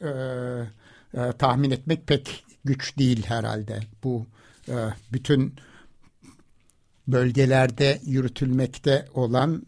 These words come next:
e, anlayamadığımız, e, çalışmalar, e,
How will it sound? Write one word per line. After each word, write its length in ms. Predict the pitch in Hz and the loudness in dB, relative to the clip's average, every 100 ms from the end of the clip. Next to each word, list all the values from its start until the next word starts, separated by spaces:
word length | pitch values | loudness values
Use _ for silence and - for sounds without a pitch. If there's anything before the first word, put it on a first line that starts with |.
| - | -8
e, 40 | 120 117 107 - | -4 -2 -4 -2
anlayamadığımız, 1300 | 127 127 139 156 143 117 123 127 156 - - - - | 2 6 8 8 8 4 2 2 0 -2 -6 -8 -6
e, 220 | 123 117 | -4 -4
çalışmalar, 1000 | - 123 123 - 135 131 131 - - - - - - _ | -2 -2 -2 -2 0 2 2 0 -12 -18 -20 -20 -20 _
e, 60 | - | -8